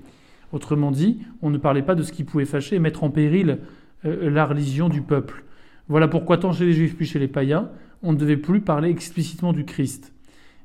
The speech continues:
Mais cette première consigne du silence passée par, et imposée par la synagogue, par les juifs réunis à Yavne après soixante-dix, sous la conduite du rabbin Gamaliel deux, n'a pas empêché que,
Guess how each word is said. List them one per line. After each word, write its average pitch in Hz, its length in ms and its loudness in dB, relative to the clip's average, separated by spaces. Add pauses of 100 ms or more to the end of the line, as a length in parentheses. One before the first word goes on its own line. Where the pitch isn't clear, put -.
Mais 143 80 -2
cette 143 160 -4
première 175 200 4
consigne 170 220 4
du 165 60 2
silence 170 560 0
passée 160 320 0
par, 156 240 -2
et 165 100 -2
imposée 175 460 4
par 135 140 2
la 127 80 0
synagogue, 151 600 2 (920)
par 135 140 -2
les 143 80 2
juifs 170 240 2
réunis 156 360 6
à 143 60 6
Yavne 156 460 4
après 165 240 2
soixante-dix, 147 720 0
sous 165 100 -4
la 143 80 2
conduite 147 320 -2
du 139 100 -2
rabbin 135 440 0 (500)
Gamaliel 165 920 6 (240)
deux, 175 580 6 (300)
n'a 233 100 4
pas 214 140 8
empêché 190 560 6
que, 220 520 6